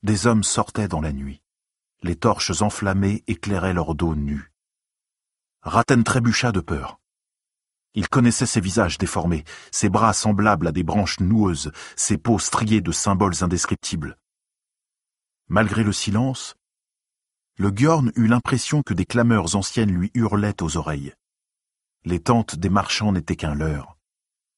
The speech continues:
Voilà la raison pour laquelle il y avait encore autant de Fjordell sur la foire d'Arelon, malgré la situation politique chaotique,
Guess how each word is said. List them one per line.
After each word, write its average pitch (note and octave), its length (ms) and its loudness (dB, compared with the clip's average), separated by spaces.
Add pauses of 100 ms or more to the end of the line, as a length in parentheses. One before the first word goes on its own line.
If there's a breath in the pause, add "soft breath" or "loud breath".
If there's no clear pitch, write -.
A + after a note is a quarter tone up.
(220)
Voilà G#2 580 2
la D2+ 100 -2
raison E2+ 360 -4
pour E2 160 -4
laquelle E2 360 -4
il D2+ 140 -8
y - 20 0
avait E2+ 260 -2
encore F2 380 -2
autant F#2 340 -2
de D#2+ 100 -4
Fjordell E2+ 560 -4
sur - 180 -6
la D2+ 100 -4
foire D#2 280 -2
d'Arelon, D2+ 520 -4 (320 soft breath)
malgré F#2 380 0
la E2+ 80 0
situation - 500 -4
politique E2 480 -6
chaotique, F#2+ 560 -2